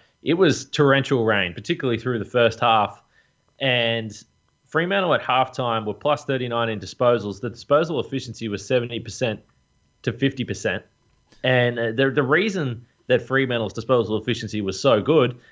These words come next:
now, one, yes, you have to give them a little bit of credit for execution, but there was just zero pressure from Melbourne.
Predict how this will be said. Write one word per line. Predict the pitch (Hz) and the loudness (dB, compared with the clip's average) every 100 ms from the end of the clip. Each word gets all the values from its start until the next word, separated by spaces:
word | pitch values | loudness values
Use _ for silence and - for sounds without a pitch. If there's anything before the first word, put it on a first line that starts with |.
| _ | _
now, | 190 | 0
one, | 202 226 165 151 | 2 4 4 4
yes, | 147 - | 2 2
you | 160 | -2
have | |
to | 131 | -2
give | 131 123 | -4 -2
them | 123 113 | -2 -2
a | |
little | 120 107 | -4 -2
bit | 110 | -2
of | 98 | 0
credit | - 113 - | 2 0 0
for | |
execution, | 104 107 - - 139 139 110 - _ _ - | -4 -4 -10 -2 -2 0 -4 -6 _ _ -8
but | 139 | 2
there | 226 | 4
was | 247 | 4
just | 180 - | 0 -2
zero | 165 151 | 2 2
pressure | 147 151 131 147 | 4 0 0 -6
from | 139 | -4
Melbourne. | 123 175 147 104 | -2 0 0 -4